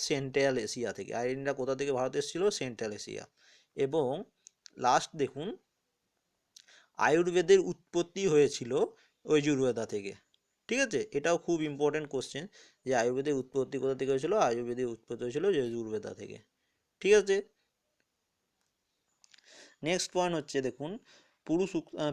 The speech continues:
পুরুষ সূক্ত হচ্ছে is a part of ঋগ্বেদা, এটা হচ্ছে ঋগ্বেদার একটি পার্ট। ঠিক আছে, মনে থাকবে। নেক্সট হচ্ছে battle of ten king, এটা হচ্ছে মানে দশটি রাজার যুদ্ধ।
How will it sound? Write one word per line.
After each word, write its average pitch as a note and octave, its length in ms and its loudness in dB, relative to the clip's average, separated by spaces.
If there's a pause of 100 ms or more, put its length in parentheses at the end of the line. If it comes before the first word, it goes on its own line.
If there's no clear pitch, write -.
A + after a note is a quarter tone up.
পুরুষ E3+ 200 0
সূক্ত - 300 -4
হচ্ছে D#3+ 480 0 (320)
is C#3 120 -8
a D3 160 -2
part C3+ 280 6
of F#3+ 60 4 (200)
ঋগ্বেদা, A#2+ 360 -4 (160)
এটা B2+ 180 -4
হচ্ছে C3+ 200 -2 (180)
ঋগ্বেদার C3 400 4
একটি D3 240 2 (160)
পার্ট। A2+ 240 2 (560)
ঠিক F#3 120 -14
আছে, G3+ 180 -2
মনে E3+ 280 -4
থাকবে। F3 220 0 (520)
নেক্সট F3+ 280 0
হচ্ছে E3 200 0 (180)
battle D3+ 420 4
of E3+ 80 6 (180)
ten E3 180 2 (140)
king, A2 180 -12 (540)
এটা C3+ 300 -2
হচ্ছে C#3 200 -2
মানে D#3 180 -4 (240)
দশটি C#3 400 2
রাজার C#3+ 380 6 (320)
যুদ্ধ। A#2+ 280 -6